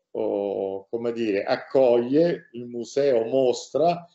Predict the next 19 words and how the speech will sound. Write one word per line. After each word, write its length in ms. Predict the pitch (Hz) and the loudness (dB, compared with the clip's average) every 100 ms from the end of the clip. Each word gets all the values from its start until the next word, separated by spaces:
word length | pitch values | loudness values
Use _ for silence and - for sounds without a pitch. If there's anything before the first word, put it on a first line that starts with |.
| _ _ | _ _
ma 160 | 131 135 | -2 0
il 140 | 143 | 0
museo 500 | 151 208 156 151 165 | 0 0 4 6 6
non 420 | 139 143 156 120 123 | 4 2 0 -6 -8
dice 800 | 185 196 139 113 107 107 - _ | -6 -4 -4 -2 -2 -4 -14 _
cosa 440 | 120 120 127 120 | 2 4 2 0
è 100 | 104 | -2
giusto 440 | 101 127 131 - 110 | -2 -2 -2 -2 -4
e 100 | - | -2
cosa 300 | 113 110 110 | -2 -2 -2
è 40 | |
sbagliato, 840 | 104 120 104 117 120 117 110 104 - | -2 -2 0 2 4 2 0 -4 -2
cosa 340 | 110 104 104 | -2 0 -2
vale 360 | 104 113 113 107 | 0 0 0 -2
e 120 | - | -2
cosa 300 | 107 107 104 | -4 -2 -4
non 200 | 104 107 | -10 -6
vale, 400 | 113 101 90 92 | -4 -2 -4 -4
no? 240 | 101 120 | -2 -4